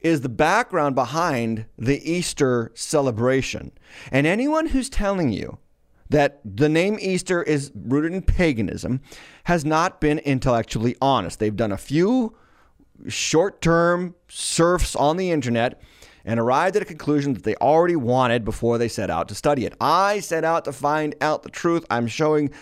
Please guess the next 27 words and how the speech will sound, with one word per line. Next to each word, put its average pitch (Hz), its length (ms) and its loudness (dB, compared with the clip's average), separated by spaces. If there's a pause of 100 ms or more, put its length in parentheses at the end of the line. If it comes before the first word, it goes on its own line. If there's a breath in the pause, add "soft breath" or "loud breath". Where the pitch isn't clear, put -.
(140 loud breath)
you 139 260 2
a 117 140 0
very 120 420 0
condensed 127 480 0
version 160 300 0
of 151 60 -10
the 160 60 -10
truth 165 220 -4
so - 140 -8
that 104 180 -8
you 110 140 -4
know 117 300 2
it 214 120 -6 (380)
and 110 320 -2
you 107 80 -4
can 85 140 -12
<laughs> - 0 -
trust - 420 -2
me, 143 100 2
hopefully. 135 520 -2 (320 loud breath)
And 110 280 0
at 98 100 -2
the 98 120 -4
end 113 80 0
of 110 60 -2
the 104 80 -2
day, 98 340 -2